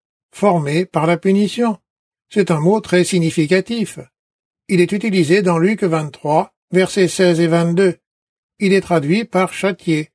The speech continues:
et il fait allusion au fouet qui avait été donné à Christ. C'est former ou punir quelqu'un par des afflictions de coups physiques. Dans deux Corinthiens onze, vous connaissez ce passage familier. Paul parle,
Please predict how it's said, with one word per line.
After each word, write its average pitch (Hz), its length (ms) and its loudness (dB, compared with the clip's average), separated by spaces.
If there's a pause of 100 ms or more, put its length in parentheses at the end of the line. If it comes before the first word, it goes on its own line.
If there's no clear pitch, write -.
(380)
et 190 100 2
il 180 80 2
fait 220 140 -2
allusion 190 420 2
au 165 80 2
fouet 165 380 0
qui 147 100 -6
avait 165 160 2
été 180 160 2
donné 175 240 2
à 170 140 0
Christ. - 480 -4 (480)
C'est 185 180 0
former 175 400 2
ou 214 140 2
punir 196 400 0
quelqu'un 165 640 -2 (100)
par 165 120 2
des 160 200 2
afflictions 196 560 -2
de 175 100 2
coups 190 280 -2
physiques. 180 520 0 (480)
Dans 160 220 0
deux 214 160 2
Corinthiens 185 560 0
onze, 165 420 0 (320)
vous 190 160 2
connaissez 202 480 0
ce 190 140 0
passage 170 560 0
familier. 165 640 0 (480)
Paul 208 260 2
parle, 170 460 0